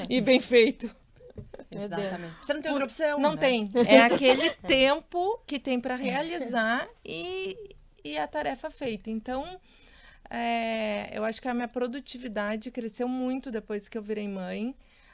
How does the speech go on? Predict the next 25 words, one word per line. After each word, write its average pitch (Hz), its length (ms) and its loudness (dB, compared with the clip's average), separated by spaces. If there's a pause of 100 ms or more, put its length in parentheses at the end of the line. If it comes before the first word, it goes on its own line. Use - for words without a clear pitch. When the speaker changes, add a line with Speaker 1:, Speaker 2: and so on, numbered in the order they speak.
Speaker 1:
A 208 220 -6
minha 208 200 -2
assertividade, 214 1080 -4
e 226 340 -6
eu 214 160 -2
acho 214 300 -4
que 226 720 -6 (520)
também 226 540 -2 (200)
o 220 100 -2
momento 226 480 0
que 277 100 -10
eu 254 80 -2
tô 220 440 0
hoje, 214 400 -2 (420)
é, 185 320 -6
de 170 200 -12
fundar 202 320 -4
uma 233 120 0
empresa, 208 640 -4
de 185 160 -12
ter 196 140 -8
um 214 140 -4
time 214 960 -4
crescendo 202 520 -6
junto, 202 640 -6